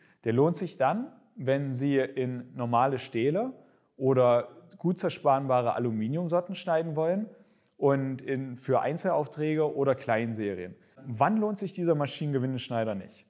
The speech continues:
Der lohnt sich nicht, wenn Sie in Edelstähle schneiden wollen oder in schwer zerspanbare Werkstoffe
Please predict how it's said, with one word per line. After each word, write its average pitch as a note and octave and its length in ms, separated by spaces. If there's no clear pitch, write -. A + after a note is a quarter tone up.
Der B2 260
lohnt D3+ 280
sich D3+ 180
nicht, G3 260
wenn D#3 160
Sie C#3 160
in A#2+ 180
Edelstähle F#3 640
schneiden E3+ 480
wollen F3 380
oder C#3 280
in B2 300
schwer A#2+ 380
zerspanbare C3+ 800
Werkstoffe D#3+ 640